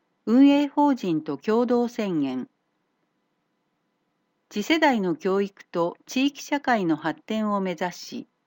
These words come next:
公私連携手法を生かした新しい子ども園の設立に向け、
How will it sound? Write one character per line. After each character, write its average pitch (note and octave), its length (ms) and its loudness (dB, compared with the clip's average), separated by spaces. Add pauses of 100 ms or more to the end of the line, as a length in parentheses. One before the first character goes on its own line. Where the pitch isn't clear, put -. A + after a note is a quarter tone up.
(480)
公 D#4+ 220 2
私 G#3+ 200 -4
連 A3 220 -2
携 C4 320 -2
手 C4 100 -4
法 F3+ 340 -2
を C#3+ 100 -2
生 C#3+ 100 -6
か E3+ 200 -6
し - 140 -18
た - 360 -8
新 B3+ 400 -2
し C#4 240 -2
い A#3+ 60 -4
子 E3+ 160 -4
ど G3+ 100 0
も B3 200 2
園 F#3 180 0
の D3+ 100 0
設 D3+ 320 -8
立 F#3 320 -8
に E3+ 160 -4
向 D#3 160 -2
け、 D3 320 -8